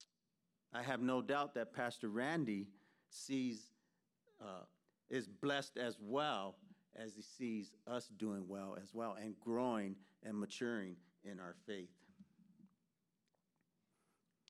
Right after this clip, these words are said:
We see next in verses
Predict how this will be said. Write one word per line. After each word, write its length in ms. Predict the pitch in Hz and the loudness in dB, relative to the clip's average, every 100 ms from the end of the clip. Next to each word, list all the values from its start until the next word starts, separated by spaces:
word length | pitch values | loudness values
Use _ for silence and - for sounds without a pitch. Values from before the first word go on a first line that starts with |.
| - _ _ _ _ _ _ _ _ _ _ _ _ _ _ _ _ _ | -20 _ _ _ _ _ _ _ _ _ _ _ _ _ _ _ _ _
We 120 | 135 156 | 0 0
see 260 | - 240 | 0 -2
next 500 | 185 190 185 - - 156 | 0 0 0 -4 -6 0
in 160 | 143 | 2
verses 480 | 123 156 151 143 | 6 4 4 0